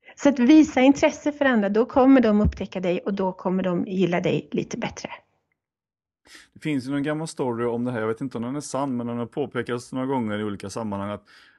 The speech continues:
Speaker 2: att, och jag tror att det var Dale Carnegie på sin tid som var, eh, U S A:s första miljardär, om jag inte minns fel, och, eh, eh, att han satt på presidentmiddag bredvid presidentens fru,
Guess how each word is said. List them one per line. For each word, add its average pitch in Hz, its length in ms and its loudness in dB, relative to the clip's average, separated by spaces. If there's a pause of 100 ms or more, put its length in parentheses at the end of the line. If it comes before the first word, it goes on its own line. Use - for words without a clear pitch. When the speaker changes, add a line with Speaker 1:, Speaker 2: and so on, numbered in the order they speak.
Speaker 2:
att, - 260 -12
och 110 100 -8
jag 107 300 -8
tror - 120 -12
att 107 60 -10
det 113 60 -10
var 117 80 -2
Dale 113 340 -2
Carnegie 110 500 -6
på 127 120 -10
sin 113 260 -6
tid 101 340 -8
som 104 140 -12
var, 101 200 -4 (360)
eh, 123 60 -18 (160)
U 104 140 -10
S 104 100 -10
A:s 101 180 -10
första 104 400 -12
miljardär, 98 680 -8 (500)
om 104 80 -16
jag 107 60 -10
inte 98 120 -16
minns 101 200 -10
fel, 98 360 -8 (140)
och, 107 360 -10
eh, 107 280 0 (680)
eh, 107 180 -10
att 110 100 -12
han 120 140 -4
satt 117 240 -6
på - 120 -10
presidentmiddag 113 1120 -6
bredvid 123 400 -4
presidentens 104 720 -8
fru, 98 460 -8